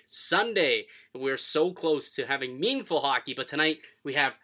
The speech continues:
actual hockey anyways. It's a preseason game between the Montreal Canadiens and the Toronto Maple Leafs. And it's pretty much actually going to be,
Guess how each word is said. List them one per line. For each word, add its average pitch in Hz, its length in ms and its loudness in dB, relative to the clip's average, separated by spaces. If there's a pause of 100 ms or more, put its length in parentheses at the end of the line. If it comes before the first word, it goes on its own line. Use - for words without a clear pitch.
(160)
actual 127 560 2
hockey 123 520 -2
anyways. 117 460 -4
It's - 160 -16
a - 40 -12
preseason 165 500 -2
game 127 260 4 (240)
between 123 360 -6
the 120 100 -6
Montreal 135 520 -2
Canadiens 123 460 -4 (100)
and 131 320 -6
the 127 120 -8
Toronto 120 340 -8
Maple 123 240 -4
Leafs. 127 300 -10 (420)
And 151 880 4
it's - 140 -2
pretty 285 420 2
much 156 380 0
actually 127 500 0
going 127 360 -6
to 131 180 -8
be, 123 500 -4